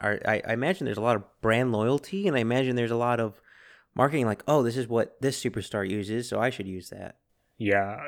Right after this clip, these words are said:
Speaker 2: Um, since I'm married, I can speak a little bit more on this. It's pretty much whatever one e-, it's, uh, I don't know. My wife just uses the one that works best for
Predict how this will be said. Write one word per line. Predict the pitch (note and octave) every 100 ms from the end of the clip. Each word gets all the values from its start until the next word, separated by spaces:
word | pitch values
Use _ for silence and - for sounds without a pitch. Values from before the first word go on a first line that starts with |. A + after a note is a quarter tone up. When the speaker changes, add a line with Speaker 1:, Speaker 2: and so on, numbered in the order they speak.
| D3+
Speaker 2:
Um, | B2 A#2+ A#2 G#2+ G2 - _ _ _
since | - B2 -
I'm | A#2 G#2
married, | G2+ G#2 A#2+
I | A#2+
can | F#2+ F2+
speak | - G2+ G2
a |
little | F#2+ G2+ G#2
bit | A2
more | G#2+ A2 A2+
on | A2+
this. | A#2 A#2+ -
It's | G2+ -
pretty | - C#3+ C#3
much | A#2+ G#2 A2+
whatever | G#2 G#2+ G#2
one | G2 G2 G2 F#2+ - _ _ _
e-, | B2 A#2 A2+
it's, | A2 G#2+ -
uh, | A#2 G#2 G2 F#2 - _ _ _ -
I | G2
don't | F#2+
know. | F2+
My | G2 A2
wife | A2 A#2
just | - A2 -
uses | A2 G2+ G2
the | G#2+
one | G2 G2 G2
that | F#2 F#2 - - -
works | G#2 G2+ G2+ -
best | G#2+ - G2 F#2 -
for | - G#2